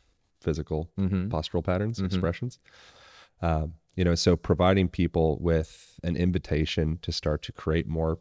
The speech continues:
Speaker 1: spacious, spaciousness in their joints through, uh, alignment, like, understand,
Speaker 2: Yeah.
Speaker 1: like, what does it mean to stack my knee on top of my ankle, my hip on top of my,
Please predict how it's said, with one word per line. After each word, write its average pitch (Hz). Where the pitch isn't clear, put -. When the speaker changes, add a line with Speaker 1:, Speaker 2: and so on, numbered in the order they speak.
Speaker 1:
spacious, -
spaciousness -
in 85
their 78
joints -
through, 78
uh, 80
alignment, 95
like, 80
understand, 90
Speaker 2:
Yeah. 92
Speaker 1:
like, 76
what 87
does 117
it 113
mean 113
to 78
stack 90
my 80
knee 85
on 78
top 78
of 80
my 80
ankle, 80
my 78
hip 90
on 82
top 82
of 76
my, 78